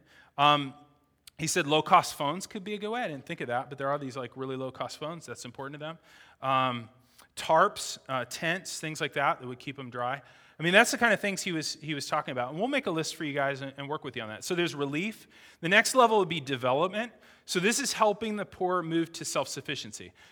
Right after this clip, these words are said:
Great example of that would be, um, U-Turn for Christ. Be a great one. You got a lot of, you know, dysfunction there with addiction. U-Turn for Christ is a pro-, a place where they would stay and they would get to a point where they're actually able to be self-sufficient. A Girls House of Refuge is a cool example of this.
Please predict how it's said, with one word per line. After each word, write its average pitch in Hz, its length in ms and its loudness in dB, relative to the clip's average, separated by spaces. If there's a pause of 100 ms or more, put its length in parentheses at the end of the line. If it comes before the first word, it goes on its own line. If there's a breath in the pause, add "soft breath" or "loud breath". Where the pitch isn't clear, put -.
(140 loud breath)
Great 185 180 10
example 208 420 4
of 175 80 2
that 151 300 8
would 143 160 -4
be, 139 400 -6
um, 127 320 -2
U-Turn 170 320 -2
for 135 140 -10
Christ. - 460 -6 (380 soft breath)
Be 147 120 6
a - 20 0
great 135 220 4
one. 101 180 -10
You 120 80 -14
got 151 140 6
a - 20 4
lot 151 180 8
of, 139 200 2 (320 loud breath)
you 139 100 -2
know, 139 100 -2
dysfunction 165 600 -2
there 156 160 4
with 131 140 -6
addiction. 170 540 -2
U-Turn 147 280 -6
for 147 100 -6
Christ 156 440 2
is 135 60 -10
a 123 120 -8 (340)
pro-, 151 200 0 (100)
a 139 40 -12
place 151 320 -4
where 151 60 -8
they 127 100 -4
would 113 140 -12
stay 156 520 -2 (260 loud breath)
and 127 100 -4
they 127 60 -6
would 120 140 -6
get 143 160 -6
to 165 100 -4
a 147 40 -6
point 147 280 -6
where 131 100 -4
they're 123 100 0
actually 123 420 -4
able 120 180 -10
to 117 80 -12
be 117 180 -12
self-sufficient. 123 720 -10 (540 loud breath)
A 160 60 -10
Girls 175 280 0
House 202 240 0
of 180 60 -10
Refuge 185 340 -6
is 104 140 -14
a - 20 -14
cool 104 200 -12
example 92 360 -16
of 87 60 -18
this. - 240 -20